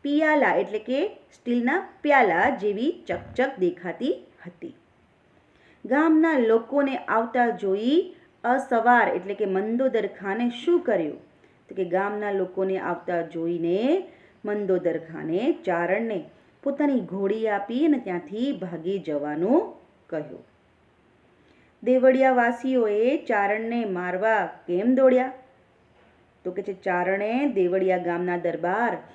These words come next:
મંદોદર ખાનના આઠ વર્ષના રાજકુમારને મારી નાખ્યો હતો. આથી દેવળિયાવાસીઓ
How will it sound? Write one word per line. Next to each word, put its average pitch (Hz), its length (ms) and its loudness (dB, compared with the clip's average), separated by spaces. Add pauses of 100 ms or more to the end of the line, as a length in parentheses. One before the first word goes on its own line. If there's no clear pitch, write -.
(200)
મંદોદર 254 600 2
ખાનના 196 460 -4 (160)
આઠ 262 400 -4
વર્ષના 214 500 -6
રાજકુમારને 190 1000 -2 (300)
મારી 170 380 -2
નાખ્યો 165 460 -4
હતો. - 380 -14 (520)
આથી 202 560 -4
દેવળિયાવાસીઓ 175 1500 0